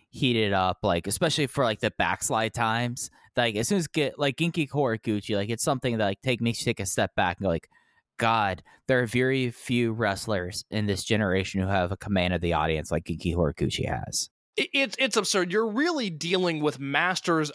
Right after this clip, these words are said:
Speaker 2: of the craft in this match, because you have Horiguchi, who I put over any possible time I get. Horiguchi's phenomenal in this match.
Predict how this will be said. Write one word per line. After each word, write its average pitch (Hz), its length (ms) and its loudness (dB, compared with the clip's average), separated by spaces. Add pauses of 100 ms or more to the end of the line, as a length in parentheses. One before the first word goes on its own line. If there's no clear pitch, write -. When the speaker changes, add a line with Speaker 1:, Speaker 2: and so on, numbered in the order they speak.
Speaker 2:
of 147 260 0
the 135 100 -4
craft 139 520 -2
in 127 80 -6
this 120 180 -4
match, 120 240 0
because 160 300 0
you 190 80 2
have 214 240 0
Horiguchi, 139 800 0
who 143 440 -4
I 160 280 2
put 165 260 0
over 151 520 0 (500)
any 220 240 0
possible 175 440 0
time 151 300 0
I 135 80 0
get. 123 200 -6
Horiguchi's 220 680 0
phenomenal 151 460 0
in 147 60 -4
this 135 180 -4
match. 123 360 -2